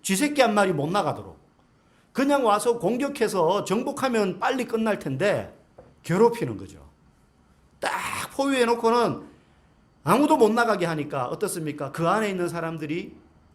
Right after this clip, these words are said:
가지고 있던 양식을 점점 소비하게 되고 이제 먹을 게 다 떨어졌어요. 모아뒀던 곡식들 다 먹었어요. 우리로 말하면 뭐 잡아먹을 수 있는 거 다 잡아먹은 거예요, 이제. 이제 굶는 수밖에 없습니다.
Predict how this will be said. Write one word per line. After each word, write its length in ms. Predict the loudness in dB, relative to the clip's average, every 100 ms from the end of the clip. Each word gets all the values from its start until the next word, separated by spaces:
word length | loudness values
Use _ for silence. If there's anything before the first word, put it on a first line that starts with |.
| -6
가지고 320 | -4 -2 0
있던 220 | 0 0
양식을 680 | 0 -2 -4 -2 -2 -2 -6 -18 _ _ _ _
점점 400 | -2 0 2 0
소비하게 500 | 0 -2 0 0 0
되고 480 | -4 -6 -6 -8 -16 _ _ _
이제 180 | 2 6
먹을 380 | 6 4 2 0
게 420 | -2 -2 -6 -20 _
다 160 | -16 -8
떨어졌어요. 500 | -6 -6 -8 -14 -20 -20 _ _ _ _ _
모아뒀던 680 | 6 6 6 2 0 -2 -2
곡식들 720 | -2 -2 -4 -4 -4 -4 -10
다 180 | -6 -4
먹었어요. 420 | 0 0 -2 -8 -16 -20 _ _ _ _ _ _ _ _ _ _ _ _
우리로 280 | -2 0 2
말하면 400 | 2 2 0 -4
뭐 120 | -2
잡아먹을 540 | 2 6 6 4 0 0
수 80 |
있는 160 | -4 -6
거 80 | -6
다 160 | -2
잡아먹은 480 | 0 0 2 0 -2
거예요, 180 | -8 -8
이제. 160 | -12 -20 -20 _ _ _ _ _ _ _ _
이제 140 | -12 -6
굶는 380 | -2 2 2 2
수밖에 340 | 2 2 2
없습니다. 500 | 0 -2 -2 -4 -6